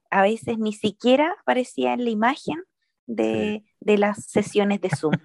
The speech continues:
Speaker 2: <laughs>
Speaker 1: que al parecer estaba más con-, más, más comprometido con,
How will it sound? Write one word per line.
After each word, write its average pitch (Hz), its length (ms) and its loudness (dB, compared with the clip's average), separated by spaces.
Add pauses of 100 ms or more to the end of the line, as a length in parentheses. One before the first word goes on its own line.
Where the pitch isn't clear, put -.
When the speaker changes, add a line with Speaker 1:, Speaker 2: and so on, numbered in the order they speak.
Speaker 2:
<laughs> - 360 -8
Speaker 1:
que 190 100 0
al 190 60 2
parecer 196 360 0
estaba 196 340 4
más 196 160 0
con-, 202 280 -10
más, 190 380 -2 (320)
más 202 160 -6
comprometido 190 760 -4
con, 185 340 -4